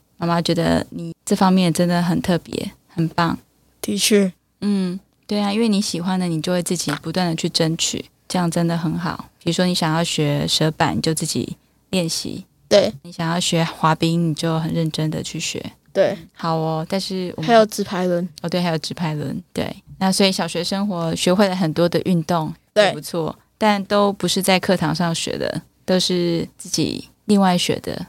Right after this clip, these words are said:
Speaker 1: 对不对？
Speaker 2: 对啊，但是有些体育技能
Speaker 1: 嗯哼。
Speaker 2: 是在体育课学的。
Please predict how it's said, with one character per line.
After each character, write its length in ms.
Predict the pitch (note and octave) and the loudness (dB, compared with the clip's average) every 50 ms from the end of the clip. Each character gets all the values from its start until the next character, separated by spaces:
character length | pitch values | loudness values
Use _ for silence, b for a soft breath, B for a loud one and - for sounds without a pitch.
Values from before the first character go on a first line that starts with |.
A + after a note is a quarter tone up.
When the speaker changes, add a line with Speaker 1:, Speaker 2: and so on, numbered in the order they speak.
| - _ _ | -16 _ _
Speaker 1:
对 100 | - E3+ | -8 -6
不 80 | D#3+ D#3 | -6 -4
对？ 240 | - - C#3+ - - - - - _ _ _ - | -2 -2 -2 -4 -4 -8 -12 -16 _ _ _ -4
Speaker 2:
对 120 | A#3+ A3+ | 0 0
啊， 160 | F#3+ - - A#3 - _ _ _ | 0 0 -2 -8 -12 _ _ _
但 140 | - D4+ D4+ | -2 0 0
是 240 | - E4 D#4+ D4+ - _ _ | 2 2 2 0 0 _ _
有 180 | G#3+ A3 G#3+ G#3+ | -4 -2 -2 -2
些 440 | G#3+ - B3 B3+ B3+ B3+ B3 B3+ B3+ | -2 0 2 2 4 4 4 4 2
体 200 | B3+ - A3 G#3 | 2 0 -2 -2
育 100 | A3 A3+ | -2 -2
技 220 | A#3 - B3 A#3+ | -2 -4 -4 -2
能 340 | A3 G3 F#3 F#3 F3+ F#3+ G#3 _ _ - | -2 -2 -4 -6 -8 -12 -16 _ _ -2
Speaker 1:
嗯 100 | G#3+ A3 | -2 0
哼。 280 | B3 B3+ B3+ C4 D4 - _ _ _ - | 2 2 0 0 0 -4 _ _ _ -8
Speaker 2:
是 200 | - - A#3+ A#3+ | -2 -2 0 2
在 140 | B3 A#3 A#3 | 2 0 0
体 180 | - G#3 G3 | -2 -2 -2
育 80 | F#3+ G3 | -2 -2
课 160 | - A3 A3 | -2 -4 -4
学 300 | G#3+ G#3+ - F3 A2 E2+ | -4 -6 -8 -10 -8 -8
的。 120 | B2+ A#2 | -8 -10